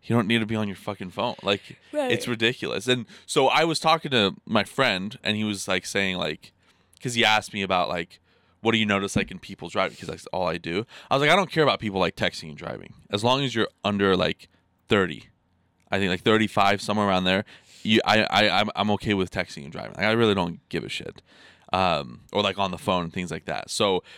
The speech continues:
Speaker 1: because I think older people just can't fathom the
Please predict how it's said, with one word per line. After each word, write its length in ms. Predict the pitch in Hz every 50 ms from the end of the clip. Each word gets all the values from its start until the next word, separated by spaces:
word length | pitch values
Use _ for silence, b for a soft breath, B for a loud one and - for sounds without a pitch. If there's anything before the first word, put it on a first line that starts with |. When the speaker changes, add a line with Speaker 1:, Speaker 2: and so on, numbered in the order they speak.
| B B B _ _ -
Speaker 1:
because 320 | 117 123 - 147 127 117
I 80 | 117 113
think 160 | 117 123 113
older 240 | 104 113 113 110 110
people 300 | 101 113 110 95 104 104
just 260 | 98 98 95 - -
can't 380 | - - 110 101 95 92 - - b b b b b b b _ _ _ _ _
fathom 460 | - - - 110 110 107 104 107 104
the 320 | 98 95 95 90 90 73